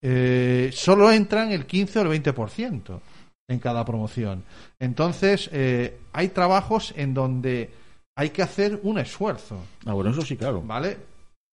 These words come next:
Speaker 1: Mm, yo no quiero decir que mañana sea obligatorio que el cincuenta por ciento de las oposiciones de policía sean para mujeres o, y del cincuenta por ciento sean para hombres,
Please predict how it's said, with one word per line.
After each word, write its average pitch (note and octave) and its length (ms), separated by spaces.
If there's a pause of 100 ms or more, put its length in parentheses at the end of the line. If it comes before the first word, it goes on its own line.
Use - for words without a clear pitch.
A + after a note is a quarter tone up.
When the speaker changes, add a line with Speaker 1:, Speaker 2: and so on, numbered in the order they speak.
(220)
Speaker 1:
Mm, C#3 220
yo D#3 140
no G#3+ 80
quiero G#3 180
decir G3+ 180
que F3+ 80
mañana F3 560
sea F3 240
obligatorio D#3+ 600
que D3 60
el C3 40
cincuenta D3+ 360
por C#3+ 100
ciento D3 160
de C3+ 60
las B2+ 80
oposiciones C#3+ 680 (500)
de B2+ 440
policía C#3 600
sean B2 800
para A#2+ 200
mujeres D#3 520 (100)
o, B2 220
y B2 160
del A#2 140
cincuenta C3+ 320
por A#2 80
ciento C#3 180
sean B2+ 220
para A2+ 220
hombres, G2+ 380